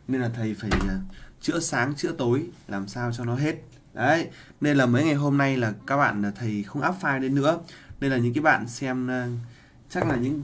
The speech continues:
chỉ, ở đây là chỉ những bạn ở trong nhóm kín thôi. Còn những bạn bên ngoài là ít dần đi rồi, bởi vì là ít lắm, nói chung ít lắm, bởi vì các bạn trong nhóm kín là đang phải chữa bài tập. Đấy, thì những đứa, đứa nào hôm qua không xem livestream thì hôm qua đã về sách chương ba rồi các ông nhá. Đấy chưa?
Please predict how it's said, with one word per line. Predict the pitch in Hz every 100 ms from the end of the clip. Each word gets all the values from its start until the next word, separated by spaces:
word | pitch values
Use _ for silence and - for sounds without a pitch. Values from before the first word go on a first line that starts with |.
| -
chỉ, | 135 104 90 - - -
ở | 110
đây | 135
là | 131
chỉ | 117 101
những | 120
bạn | 147 -
ở | 95
trong | 123
nhóm | 123
kín | 123 135 143
thôi. | 170 147 135 - -
Còn | 107
những | 123
bạn | 147 123
bên | 131 123
ngoài | 117 104
là | 95 95 - -
ít | 185 175
dần | 135 110
đi | 107
rồi, | 117 101
bởi | 95
vì | 101 95
là | 92 90 92 - - - - -
ít | 220
lắm, | 233 233
nói | -
chung | 139 156
ít | 160
lắm, | 147
bởi | 127
vì | 113 104
các | 147
bạn | 147 - -
trong | - 135
nhóm | 127 123
kín | 120 123 156
là | 143
đang | 127 127 123 123
phải | - 95
chữa | -
bài | 139 117
tập. | 101 - - - 120
Đấy, | 110 147 165 - - - -
thì | 127
những | 147
đứa, | 175 151 123
đứa | 143
nào | 165
hôm | 156 151
qua | 151 143 143
không | 143 151
xem | 143 139
livestream | 135 131 151 139 120 -
thì | 110
hôm | 123 127
qua | 123
đã | 131
về | 127 107
sách | 151 147
chương | 139 131
ba | 127 120
rồi | 98
các | 101
ông | 113
nhá. | 107 117 117 -
Đấy | 92 110
chưa? | 127